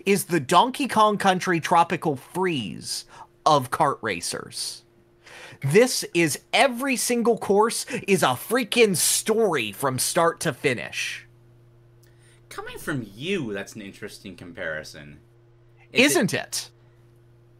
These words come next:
Speaker 2: So, so, so where does the problem arise?
Speaker 1: We'll get there.
Speaker 2: Okay.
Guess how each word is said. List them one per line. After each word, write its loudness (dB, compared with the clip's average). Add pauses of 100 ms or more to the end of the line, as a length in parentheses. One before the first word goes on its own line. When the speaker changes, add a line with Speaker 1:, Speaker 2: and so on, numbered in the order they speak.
(2250)
Speaker 2:
So, -2
so, -4
so -4
where 0
does -6
the -10
problem -8
arise? -10 (920)
Speaker 1:
We'll 4
get 2
there. -4 (240)
Speaker 2:
Okay. -10